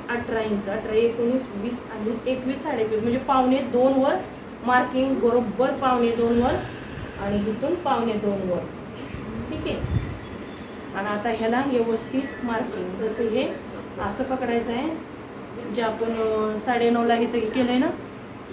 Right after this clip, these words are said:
मुंड्याचा भाग, त्याला आकार असा द्यायचा. तुम्हाला कस्टमर येऊन जे घालतं ना, कधी मी ब्लाऊज काढून इथं मराठी ताई आपल्या बघतात, तर त्यांना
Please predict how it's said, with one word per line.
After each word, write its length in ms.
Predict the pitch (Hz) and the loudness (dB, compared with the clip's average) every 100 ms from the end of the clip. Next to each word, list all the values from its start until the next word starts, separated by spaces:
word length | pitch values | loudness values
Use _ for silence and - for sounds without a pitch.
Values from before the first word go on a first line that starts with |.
| 226 - - 226 | -10 -10 -10 -2
मुंड्याचा 400 | 220 214 202 208 | 0 2 0 0
भाग, 200 | 202 185 - - - - | -2 -2 -6 -8 -12 -8
त्याला 200 | 220 214 | 0 2
आकार 320 | 214 202 226 277 - - 180 - - - 190 | 2 2 0 -2 -4 -8 -8 -8 -10 -8 -8
असा 180 | 202 190 | -6 -4
द्यायचा. 340 | 175 175 220 302 - - - - - - - - - - 185 | -4 -4 -4 -6 -6 -12 -12 -12 -12 -12 -12 -12 -12 -10 -4
तुम्हाला 220 | 208 214 | -2 0
कस्टमर 500 | 254 262 - 254 254 247 - | 0 0 0 2 2 0 -4
येऊन 400 | 233 233 240 262 277 - 403 - - - - - - | 2 4 6 6 2 -2 -6 -6 -8 -8 -10 -10 0
जे 60 | 233 | 0
घालतं 480 | 240 233 220 262 262 | 2 0 0 0 0
ना, 100 | 240 208 - - - - 262 | 0 -4 -8 -14 -14 -8 -4
कधी 180 | 240 269 | 0 0
मी 160 | 269 | 0
ब्लाऊज 420 | 247 233 247 247 | 0 2 2 2
काढून 300 | - 262 247 | 4 4 4
इथं 180 | 233 233 | 2 2
मराठी 340 | 240 233 233 240 | 2 2 0 -2
ताई 180 | 240 | -2
आपल्या 240 | 233 233 240 | -2 -2 -2
बघतात, 380 | 240 - 240 220 220 | -4 -6 -6 -6 -6
तर 60 | |
त्यांना 400 | 208 220 226 233 | -6 -2 0 0